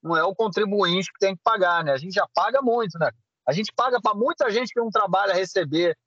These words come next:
né, é, é, mesada todo mês, né, cara? Tem, tem que pagar também pro primeiro-ministro.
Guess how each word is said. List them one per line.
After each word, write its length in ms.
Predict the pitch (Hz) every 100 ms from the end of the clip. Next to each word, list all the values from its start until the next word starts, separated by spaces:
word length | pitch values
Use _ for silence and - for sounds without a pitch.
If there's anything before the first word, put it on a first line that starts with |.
| -
né, 140 | 160 175
é, 540 | 147 143 131 135 131 120
é, 40 |
mesada 600 | 175 160 120 156 175 160
todo 220 | - 185
mês, 320 | 185 214 247 190
né, 140 | 190
cara? 220 | - 104 - _ _
Tem, 140 | 170 180
tem 160 | 190
que 80 | 190
pagar 320 | 185 135 156
também 220 | 160 165
pro 100 | 170 170
primeiro-ministro. 600 | 156 165 156 110 98